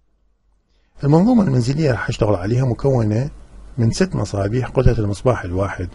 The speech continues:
ثلاثمية واط، وخمس مراوح سقفية بقدرة سبعين واط لكل منهما، وشاشتي ال سي دي بقدرة مية وخمسة وعشرين واط لكل منها، وميوزك سيستم ميتين واط،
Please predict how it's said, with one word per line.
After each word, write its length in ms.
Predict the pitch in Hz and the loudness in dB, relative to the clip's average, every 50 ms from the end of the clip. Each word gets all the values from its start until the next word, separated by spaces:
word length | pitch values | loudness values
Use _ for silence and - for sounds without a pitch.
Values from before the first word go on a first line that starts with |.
| - - - - - | -14 -20 -20 -14 -6
ثلاثمية 340 | - 110 101 - 113 107 - - | -4 -4 -2 -2 -2 -4 -2 0
واط، 240 | 123 156 196 - - - - - - - - - | 0 0 -2 -4 -10 -20 -20 -20 -20 -12 -2 0
وخمس 720 | 120 123 - - 208 240 220 196 - - - - - - - - - - | 0 2 2 2 2 4 4 2 2 -2 -6 -12 -12 -16 -18 -20 -10 -4
مراوح 540 | - 117 113 113 117 127 131 127 110 - - | 0 2 2 2 2 2 2 2 0 -2 -4
سقفية 540 | - - 110 - - - - 123 120 117 104 | -6 -6 -6 -6 -6 -4 -2 0 2 2 0
بقدرة 420 | 95 98 - - 120 113 110 101 - | 0 -2 -2 -2 -2 0 -2 -4 -4
سبعين 400 | - - 110 101 101 110 123 120 | -4 -4 -4 -2 -2 -2 0 0
واط 220 | 113 107 101 - | 0 -2 -4 -6
لكل 360 | 90 90 - 120 113 104 95 90 | -10 -6 -2 -2 -2 0 -2 -4
منهما، 380 | 92 104 101 131 139 151 180 - - - - - - - - - - - - - - - | -4 -4 -2 -2 -2 -2 -4 -6 -10 -16 -20 -20 -20 -20 -20 -20 -20 -20 -20 -20 -14 -6
وشاشتي 1080 | - 131 127 135 135 135 143 127 - - 135 123 117 139 131 - 160 165 151 139 - 135 | 0 4 4 4 4 2 0 0 0 0 0 0 0 0 0 2 2 0 0 0 -2 -2
ال 120 | 127 113 | -4 -4
سي 220 | - - 117 110 107 | -2 -2 -2 -2 0
دي 300 | 101 104 110 117 139 135 - - - - - - - - - - - - - | 0 -2 -2 -2 -4 -6 -8 -12 -18 -18 -18 -18 -18 -18 -18 -18 -18 -16 -8
بقدرة 480 | - 110 117 - 147 147 131 123 117 101 - | -4 -4 -2 -2 -2 -2 -2 -2 -2 -2 -2
مية 120 | 135 131 | -4 -4
وخمسة 300 | 117 - 131 123 - 123 | -4 -4 -6 -4 -2 -2
وعشرين 460 | 117 104 107 - - - 123 127 120 | -2 -2 -4 -6 -6 -4 -4 -2 -2
واط 260 | 113 113 120 117 - - | -2 -4 -4 -4 -6 -8
لكل 260 | 101 - - 127 120 | -6 -4 -2 -2 0
منها، 380 | 110 110 107 101 113 143 165 180 - - - - - - - - - - - - - - - | -2 -2 -2 -2 -4 -6 -8 -8 -12 -16 -18 -18 -18 -20 -20 -20 -20 -20 -20 -20 -16 -2 2
وميوزك 560 | 143 160 185 196 170 160 196 214 156 139 123 | 2 4 4 4 2 2 2 2 0 -2 -4
سيستم 440 | - - 117 101 - - 135 120 117 | -4 -4 -6 -6 -2 0 0 0 2
ميتين 400 | 120 117 113 107 - 147 139 123 | 0 -2 -2 -2 -2 -2 -2 -2
واط، 320 | 113 110 123 147 185 208 | -2 -2 -2 -2 -4 -4